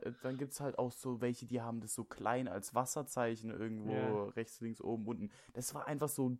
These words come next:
Speaker 1: Banner <laughs> quer durchs Bild, Alter. Ich dachte mir
Speaker 2: Nein.
Speaker 1: so, Freunde,
Speaker 2: Es gibt, es
Speaker 1: komm,
Speaker 2: muss doch wohl
Speaker 1: also
Speaker 2: jemand in der Stufe geben, der sich ein bisschen damit auskennt, so.
Speaker 1: Ja, also
Speaker 2: What
Speaker 1: es war
Speaker 2: the
Speaker 1: halt
Speaker 2: fuck?
Speaker 1: auch, nee, aber es war halt auch,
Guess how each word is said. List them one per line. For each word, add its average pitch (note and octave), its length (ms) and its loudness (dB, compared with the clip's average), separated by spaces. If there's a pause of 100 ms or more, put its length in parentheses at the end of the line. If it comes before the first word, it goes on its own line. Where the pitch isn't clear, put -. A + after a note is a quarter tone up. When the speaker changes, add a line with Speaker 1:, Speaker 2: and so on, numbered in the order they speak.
(180)
Speaker 1:
Banner E3+ 380 10
<laughs> C#3 440 6
quer F3+ 120 12
durchs E3+ 360 2
Bild, C3+ 560 0
Alter. A#2+ 300 4 (400)
Ich C#3+ 140 0
dachte C3 200 2
mir D3+ 80 0
Speaker 2:
Nein. C#3+ 40 0
Speaker 1:
so, C3+ 360 -2 (100)
Freunde, A2+ 540 0 (500)
Speaker 2:
Es - 120 -20
gibt, C3 140 -4
es C3+ 60 0
Speaker 1:
komm, B2+ 120 4
Speaker 2:
muss A#2+ 100 2
doch G#2+ 160 -4
wohl C#3 40 2
Speaker 1:
also C3+ 100 4
Speaker 2:
jemand C3 220 2
in C3 60 2
der B2 100 4
Stufe C#3 360 0
geben, B2 240 0
der B2 120 -2
sich B2 120 -8
ein A#2+ 80 -4
bisschen C#3 300 -4
damit A#2+ 220 0
auskennt, A#2+ 480 -4
so. B2 260 0 (180)
Speaker 1:
Ja, G#2 640 0
also G#2 260 0
Speaker 2:
What F#2 60 0
Speaker 1:
es G2+ 100 -4
war A2 120 2
Speaker 2:
the G#2 40 -6
Speaker 1:
halt A2 140 2
Speaker 2:
fuck? G#2+ 120 2
Speaker 1:
auch, - 60 -20 (200)
nee, A2+ 160 2
aber G#2 100 2
es G#2 100 0
war G#2+ 140 2
halt G#2+ 100 0
auch, G2+ 140 0